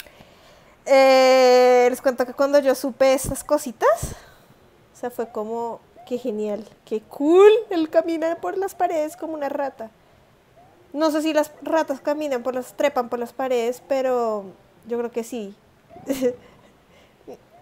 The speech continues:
Yo me entiendo por qué estoy diciendo eso, pero es que <laughs> últimamente la gente dice que no, que cómo van a trepar por la, <laughs> ni que fueran Spider-Man, pero sí trepan. Yo digo que sí, no lo he visto, pero yo creo que sí.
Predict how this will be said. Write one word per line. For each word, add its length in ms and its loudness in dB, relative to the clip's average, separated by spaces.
Yo 140 0
me 60 -2
entiendo 340 0
por 140 -6
qué 80 -4
estoy 200 -6
diciendo 440 -2
eso, 340 -2
pero 160 -6
es 100 -12
que 440 0
<laughs> 20 0
últimamente 480 -6
la 80 -4
gente 220 -8
dice 260 -8
que 140 -8
no, 240 -12
que 120 -10
cómo 320 0
van 160 -2
a 60 -4
trepar 420 -4
por 120 -2
la, 220 0
<laughs> 20 2
ni 140 -8
que 100 -2
fueran 240 -4
Spider-Man, 640 -4
pero 180 -6
sí 360 -16
trepan. 520 -12
Yo 80 -12
digo 220 -8
que 120 -4
sí, 200 -12
no 100 -8
lo 80 -2
he 60 2
visto, 420 -4
pero 200 -10
yo 120 -8
creo 160 -6
que 200 -4
sí. 220 -14